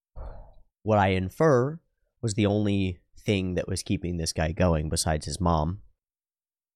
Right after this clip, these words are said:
early, early in the morning, apparently around four thirty A M, he and his mother were driving. He was driving his eighty-year-old mother to the hospital. We don't know why. Might have been to, for her treatment, might have been for his.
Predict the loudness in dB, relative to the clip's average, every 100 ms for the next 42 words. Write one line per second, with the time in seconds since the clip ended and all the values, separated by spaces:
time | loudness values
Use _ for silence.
0 | _ -20 -20 _ 2 4 8 6 6 6
1 | 6 4 4 4 4 2 -4 -4 -4 -2
2 | -2 -2 -4 -2 -2 0 -2 0 -2 -2
3 | -4 -4 -8 -12 _ _ _ -4 0 0
4 | 0 -2 -2 -2 -4 -2 0 2 0 -4
5 | -6 -2 0 0 0 0 -2 -2 -2 -2
6 | -4 -6 -6 -6 -6 -6 -10 -14 _ _
7 | _ _ _ _ _ -6 -4 0 0 -2
8 | -4 -6 -8 -16 _ _ _ _ -10 -4
9 | -2 0 2 2 0 -6 _ _ _ _
10 | _ _ _ _ _ -8 -4 -4 -4 -6
11 | -8 -12 -6 -2 -2 -2 -4 -4 -4 -6
12 | -4 -6 -6 -2 -2 -2 -4